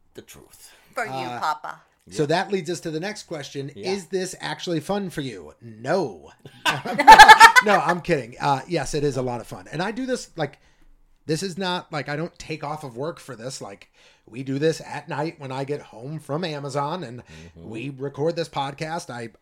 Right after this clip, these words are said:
Speaker 3: upload it on my own computer with my own equipment that I've purchased throughout the years. So it's like, you know, it, it's, it's, it's fun. This is a hobby for me. You know, this is, this isn't anything that feels like work to me.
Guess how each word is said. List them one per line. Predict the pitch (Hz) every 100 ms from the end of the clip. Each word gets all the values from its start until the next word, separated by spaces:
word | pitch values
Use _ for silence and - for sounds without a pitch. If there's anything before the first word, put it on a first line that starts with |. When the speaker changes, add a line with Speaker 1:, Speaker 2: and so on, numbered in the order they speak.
| 135
Speaker 3:
upload | 143 147 156
it | 160
on | 139
my | 131 131
own | 101 139 151
computer | 160 151 151 151 180
with | 151 139
my | 117 107
own | 101 143
equipment | 170 - 156 160 175 156
that | 123
I've | 131 120 - - - - _ - 104 _ _ -
purchased | - 165 170 160
throughout | 156 143 151
the | 185
years. | 147 151 170 190 -
So | - 175
it's | 156 165
like, | 151 139 - - _ _ _ _ _ _ _ _ - _
you | 190
know, | 175 170 -
it, | 196 190
it's, | 180 139 -
it's, | 165 - _
it's | 160 -
fun. | - 165 208 185 214 180
This | 175 165 165
is | 175
a |
hobby | 139 165 196 135
for | - 113
me. | 101 95 -
You | 139
know, | 135 147
this | 165 160 156
is, | 139
this | 165 156
isn't | 170 165 160
anything | 165 160 156
that | 151 -
feels | 147 147
like | 107 -
work | 104 -
to | -
me. | - _